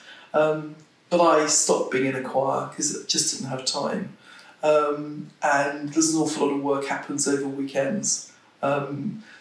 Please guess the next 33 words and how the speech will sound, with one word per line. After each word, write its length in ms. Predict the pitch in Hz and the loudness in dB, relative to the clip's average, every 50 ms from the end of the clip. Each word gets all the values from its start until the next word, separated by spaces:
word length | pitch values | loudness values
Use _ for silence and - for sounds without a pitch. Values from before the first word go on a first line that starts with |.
| - | -4
so 280 | - - - 156 156 160 | 0 2 4 6 6 6
things 540 | 156 - - 190 185 180 175 175 156 - 156 | 6 4 4 6 6 6 4 2 2 0 2
like 460 | 147 151 147 135 - - - - - | 2 2 2 2 0 0 -4 -4 -2
just 420 | - - 175 160 - - - - | -2 -2 0 2 2 2 2 2
saying, 380 | - 160 147 143 139 139 - - | 2 0 0 0 -2 -2 0 2
"Hmm, 320 | 208 220 196 - - - | 4 4 4 4 2 2
maybe 280 | 175 196 196 190 190 156 | 4 4 4 4 4 2
it's 220 | - - - - | 2 0 0 0
my 160 | 165 160 156 | -2 -2 -2
turn 280 | 156 151 - 151 151 147 | -4 -2 -2 -2 -2 0
to 140 | 147 - - | -2 -4 -2
take 160 | 147 143 135 | -4 -4 -4
the 60 | 139 | -2
dogs 300 | - 147 143 143 143 - | -2 -2 0 0 0 -2
for 120 | - - 135 | -2 -2 -4
a 60 | 131 | -4
walk, 360 | 139 143 143 139 139 139 - | -4 -2 -2 -2 -4 -4 -8
and 200 | - - 127 131 | -12 -14 -12 -8
maybe 260 | - 160 160 160 165 | -6 -4 -4 -2 -2
it's 300 | 165 160 - - - - | -2 -2 -2 -4 -4 -6
my 240 | 151 147 147 139 135 | -6 -6 -4 -4 -6
turn 280 | - - - 104 98 - | -4 -4 -4 -4 -2 -4
to 140 | - - - - | -6 -6 -8 -8
do 60 | - | -8
this." 340 | - - - - - - - - - - - - - - - _ - | -6 -4 -4 -4 -4 -8 -12 -18 -20 -18 -18 -20 -20 -20 -8 _ 2
Um, 320 | 147 147 147 143 147 - - | 2 2 2 0 -4 -4 0
I'm 260 | 151 151 151 151 - | 2 2 2 2 -2
quite 340 | - - 214 202 196 202 - | -4 -2 -2 0 0 0 -2
tempted 480 | - - 180 170 - - - 143 139 | -4 -4 -4 -4 -6 -8 -10 -10 -4
by 180 | - 143 139 139 | -2 -2 -2 0
trying 400 | 143 - - 143 147 147 147 147 | -2 -2 -2 -2 -4 -4 -4 -6
to 280 | 143 - 147 139 135 - - - _ _ _ | -6 -4 -4 -6 -8 -10 -14 -20 _ _ _
finally 840 | - - - - 180 170 165 165 151 147 139 131 - - - - | -14 -12 -4 0 0 2 2 0 0 -2 -2 -2 -2 -4 -6 -8